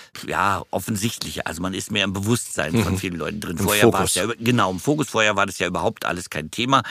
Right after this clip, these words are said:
Speaker 1: Synchronsprecher insgesamt waren ja bis vor ein paar Jahren überhaupt keine, äh, keine wichtige Sache, wobei in anderen Ländern, in Asien ja anscheinend Synchronsprecher schon eine große
Speaker 2: In
Speaker 1: Nummer
Speaker 2: Japan,
Speaker 1: sind.
Speaker 2: klar.
Speaker 1: Genau, und in Deutschland fängt es halt an. Es gibt ja jetzt Leute, die schon,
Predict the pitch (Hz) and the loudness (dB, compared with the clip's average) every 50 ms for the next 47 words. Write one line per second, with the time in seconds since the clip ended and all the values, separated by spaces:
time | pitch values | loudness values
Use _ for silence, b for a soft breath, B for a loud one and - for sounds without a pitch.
0 | B B B B - - 120 104 90 107 139 143 - - - 113 107 98 - - | B B B B 0 0 0 2 2 2 2 2 2 0 -2 0 0 -2 -2 0
1 | 135 147 170 185 - - - 143 120 123 120 117 120 107 101 101 104 107 110 107 | 2 4 4 4 2 0 -4 -2 2 2 2 2 2 0 2 2 2 2 2 0
2 | 104 107 - - 120 107 110 104 - 98 104 104 104 95 98 101 107 104 95 90 | -2 -4 -4 -4 -4 -4 -4 -2 0 0 2 2 2 2 2 2 0 -2 -4 -6
3 | - - - 82 90 92 95 98 95 B B B B B B B B B B B | -6 -4 -2 -2 -2 -2 -2 -4 -4 B B B B B B B B B B B
4 | - 62 90 90 98 - - 101 104 104 98 104 107 - - 101 101 90 95 123 | -8 -6 -6 -4 -4 -2 0 0 0 0 0 -2 -4 -4 -4 -6 -4 0 0 0
5 | 135 139 139 117 98 95 87 95 95 98 80 90 104 113 110 107 104 107 107 110 | 2 2 0 -2 -2 -2 -2 0 0 0 0 0 0 0 -2 0 -2 -2 -2 -2
6 | 107 104 104 101 92 95 85 90 101 107 104 110 107 98 98 92 71 67 - - | -2 -2 -2 -2 -2 -2 0 0 0 0 0 -2 -4 -4 -4 -4 -4 -4 -6 -6
7 | - 95 87 90 92 92 - - - 110 - - 113 117 104 - - 92 95 90 | -4 -4 -4 -2 -4 -6 -6 -6 -8 -6 -4 -2 0 -2 0 -2 -4 -4 -4 -4
8 | - 113 117 117 117 113 110 98 92 98 98 82 92 104 135 185 196 - 175 185 | -2 0 0 2 2 0 0 -2 -4 -4 -4 -2 0 2 4 6 6 6 6 6
9 | 185 202 - 160 110 95 - - - 98 101 - B B B B - 120 120 117 | 4 4 4 2 0 -4 -4 0 2 2 2 2 B B B B 0 2 4 4
10 | 104 98 - - - 127 123 120 - 123 135 127 117 104 117 127 147 147 - 156 | 4 4 0 0 0 2 2 2 2 0 0 2 2 4 6 6 4 4 4 2
11 | 143 120 - 127 127 139 147 - 139 - - 98 98 - - 101 120 135 143 139 | 0 2 0 2 2 2 2 0 -2 0 0 0 0 2 2 2 4 4 2 0
12 | - - - 110 - 120 110 98 - - 98 95 101 113 104 - - - 98 - | 0 0 -2 -2 2 2 2 2 0 -2 0 2 2 2 0 -2 -4 -6 -6 -4
13 | - - 104 104 107 101 | -2 -2 0 0 0 -2